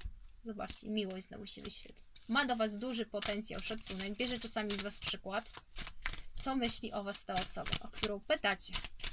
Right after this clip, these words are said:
Co myśli? Co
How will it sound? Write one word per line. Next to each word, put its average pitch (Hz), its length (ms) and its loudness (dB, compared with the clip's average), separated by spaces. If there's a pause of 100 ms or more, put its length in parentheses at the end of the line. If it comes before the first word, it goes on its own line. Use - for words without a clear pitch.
(1500)
Co 285 140 4
myśli? 202 460 4 (3000)
Co 247 380 4